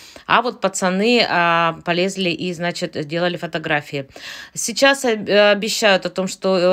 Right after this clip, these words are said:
э, изменится на-, направление ветра, ветер б-, начнётся в сторону Рейкьявика.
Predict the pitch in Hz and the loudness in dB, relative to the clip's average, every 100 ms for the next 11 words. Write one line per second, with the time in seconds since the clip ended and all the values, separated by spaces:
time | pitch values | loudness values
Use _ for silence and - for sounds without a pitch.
0 | 185 185 185 190 180 170 - 165 160 156 | 4 2 -2 -2 -2 -4 0 0 0 -2
1 | 170 170 170 170 170 175 170 165 160 208 | -4 -4 -4 -4 -4 -4 -2 -2 -2 -4
2 | 208 220 180 165 165 151 - 170 165 - | -2 -2 0 -2 -4 -8 -12 -10 -8 -8
3 | - 165 170 160 - 170 156 156 151 151 | -8 -10 -8 -12 -6 -6 -4 -4 -6 -2
4 | 196 240 247 247 247 | 0 0 0 0 0